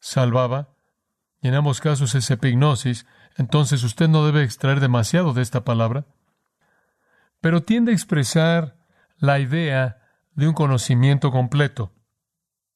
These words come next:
La mayoría de sus usos tienen que ver con un conocimiento salvador. De manera general, tiene la idea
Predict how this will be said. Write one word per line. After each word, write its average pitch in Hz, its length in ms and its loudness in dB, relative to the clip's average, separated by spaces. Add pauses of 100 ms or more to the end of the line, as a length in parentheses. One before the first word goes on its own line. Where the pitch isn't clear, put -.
(240)
La 135 120 2
mayoría 139 340 0
de 170 80 -2
sus 117 220 -4
usos 131 340 0
tienen 143 240 0
que 139 140 -2
ver 139 260 0
con 135 240 -4
un 147 60 -2
conocimiento 131 680 2
salvador. 120 800 -2 (920)
De 131 100 -2
manera 135 320 2
general, 143 540 0
tiene 151 200 -4
la 135 120 -4
idea 156 520 -2